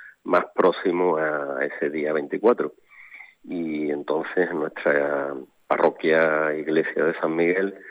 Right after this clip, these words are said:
pues celebraremos una función y la festividad de la Virgen con una misa y una Eucaristía a las siete de la tarde.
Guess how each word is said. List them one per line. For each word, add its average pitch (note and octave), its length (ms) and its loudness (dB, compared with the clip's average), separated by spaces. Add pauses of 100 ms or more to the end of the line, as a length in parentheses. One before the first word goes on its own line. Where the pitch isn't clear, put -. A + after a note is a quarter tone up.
(400)
pues D#2 200 2 (120)
celebraremos D2 720 2
una D2+ 360 0 (140)
función E2+ 640 4 (760)
y D2+ 180 -4
la D2+ 100 4
festividad D#2 640 2
de D#2 80 6
la D#2 80 6
Virgen F2+ 560 2 (460)
con C#2+ 180 0
una D2 460 2
misa F2+ 560 4
y D2+ 100 0
una D2+ 240 2
Eucaristía D#2 960 2
a - 20 0
las D2+ 160 0 (100)
siete - 300 -2
de C#2+ 80 -8
la - 120 -8
tarde. E2 500 2